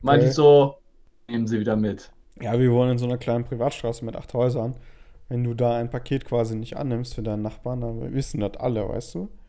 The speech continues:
Speaker 2: Dann ist das wie, weiß ich nicht, dann bist du Aussätziger, weißt du?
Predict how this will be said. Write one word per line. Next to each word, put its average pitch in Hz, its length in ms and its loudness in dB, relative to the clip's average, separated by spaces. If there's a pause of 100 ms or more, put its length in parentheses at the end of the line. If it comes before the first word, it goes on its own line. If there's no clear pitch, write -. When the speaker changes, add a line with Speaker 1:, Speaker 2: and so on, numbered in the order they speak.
(880)
Speaker 2:
Dann - 120 -10
ist - 240 -10
das 120 220 -2
wie, 113 440 -4 (340)
weiß 127 240 -12
ich 117 60 -10
nicht, 123 120 -8
dann 117 100 -2
bist - 160 -6
du - 60 -6
Aussätziger, 117 680 6
weißt 117 260 -4
du? 185 100 -10